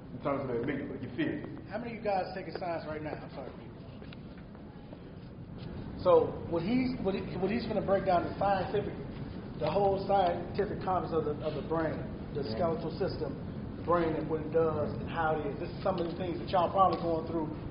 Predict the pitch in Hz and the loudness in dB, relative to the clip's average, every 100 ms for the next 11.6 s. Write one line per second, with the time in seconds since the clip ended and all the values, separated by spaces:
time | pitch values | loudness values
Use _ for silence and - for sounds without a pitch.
0 | - - 202 208 175 170 165 175 160 - | -4 -2 2 2 4 0 0 0 -2 -2
1 | - - - - - - 170 147 143 - | -6 -8 -8 -6 -4 2 4 2 -2 -4
2 | 160 156 202 185 170 170 165 - 156 156 | -4 0 2 2 0 0 0 -2 -2 0
3 | 151 139 - - - - 135 - - 165 | 0 -2 -6 -8 -6 4 8 8 8 10
4 | 202 190 180 165 175 139 - - - - | 12 12 10 12 12 12 12 4 -2 -6
5 | - - 139 139 185 208 185 170 165 165 | -8 -4 0 10 12 12 12 12 12 12
6 | 147 147 - - - - - - - 147 | 8 8 6 4 0 -4 -6 -8 0 6
7 | 147 196 202 185 170 - 175 165 160 151 | 8 10 12 10 10 6 8 8 8 6
8 | 151 143 175 170 160 147 - 156 - - | 6 10 12 12 8 4 12 12 12 12
9 | 135 147 135 139 - - - - - - | 6 4 8 10 10 4 -2 -6 -10 -12
10 | - - - 131 143 143 135 - 214 226 | -12 -12 -2 4 4 4 0 4 8 8
11 | 208 180 165 151 139 - | 10 10 12 12 12 8